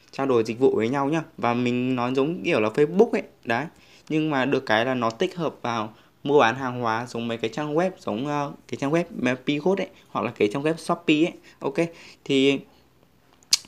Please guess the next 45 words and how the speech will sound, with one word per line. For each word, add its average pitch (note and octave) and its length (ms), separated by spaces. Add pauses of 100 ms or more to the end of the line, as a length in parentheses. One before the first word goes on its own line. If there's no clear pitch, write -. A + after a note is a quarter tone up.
(100)
đặc, C3 220
đặc C3+ 160
trưng D#3 180
của A#2 160
nó A2 300
là D3+ 420
thương D#3 300
trường B2 340
này, A#2+ 200
mạng C3 160
xã A#2+ 100
hội D3 260
này, A2+ 100 (200)
trang C#3+ 140
kinh D3 220
doanh D3 220
này, A#2 120 (340)
các F#3+ 200
nhóm D3 260
người B2 140
sử A2 160
dụng - 160
này, G#2+ 140 (140)
quảng A2 200
cáo G#2 160
kinh D3 200
doanh C#3+ 180
này, A#2 140 (340)
mua C#3+ 360
và A#2+ 220
bán A2+ 300
cho D3+ 160
Pi D3 240
này. A2+ 120 (220)
Mua C#3+ 120
và C#3 60
bán B2 180
cho D3 60
Pi D#3 120
có C#3+ 60
nghĩa B2+ 180
là C#3 100
mình A#2+ 160
có B2+ 60
thể B2 140